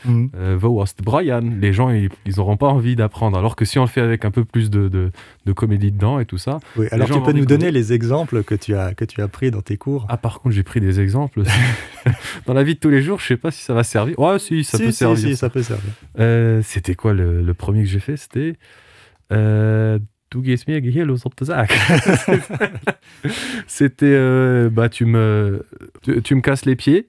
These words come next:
Speaker 2: voilà, pour la version, <laughs> et tu me casses les couilles », donc pour la version, euh,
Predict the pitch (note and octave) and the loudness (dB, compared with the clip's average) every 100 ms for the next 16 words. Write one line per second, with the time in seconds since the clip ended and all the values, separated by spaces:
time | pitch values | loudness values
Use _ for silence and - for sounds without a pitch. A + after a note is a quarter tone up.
0 | _ G#2 G#2 D3+ - A#2 G#2+ C3 - - | _ -2 0 0 2 2 0 -4 -6 -2
1 | A2 A2 G#2+ - A2 G#2+ B2 B2+ A2+ G#2 | 2 2 2 2 0 2 -2 -2 -2 0
2 | A#2 C#3 G#2+ G2+ - G2+ F#2+ G2 - G#2 | 0 0 0 -2 -2 -2 0 -2 -2 -2
3 | G#2 F2+ | 0 0